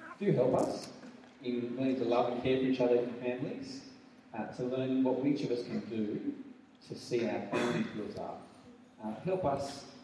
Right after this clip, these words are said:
uh, as parents to be wise, um, to discipline well, uh, to show love, and to not frustrate our kids from the, from the sense that we don't care. Um, we pray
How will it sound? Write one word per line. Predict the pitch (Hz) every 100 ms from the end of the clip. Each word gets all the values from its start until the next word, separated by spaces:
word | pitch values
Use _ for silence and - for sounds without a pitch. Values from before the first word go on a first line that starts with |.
| - - 110
uh, | 110
as | 104 -
parents | 139 175 - - - - - - - - - -
to | 113
be | 107 101
wise, | - - - 95 - - - - - - - -
um, | 98 95 92 95 - - - -
to |
discipline | 107 120 120 - 98 98
well, | 117 151 - - - - - - -
uh, | - - -
to | -
show | - - 143 - -
love, | - - - - - - -
and | 101 -
to | 107
not | 104 -
frustrate | - - - 98
our | 95 - -
kids | 95 - - - - -
from | 98
the, | -
from | - 95
the | 95
sense | - - -
that | -
we | 101
don't | 101
care. | 98 - 90 90 - - - - - - - - -
Um, | 98 - -
we | 120
pray | - 147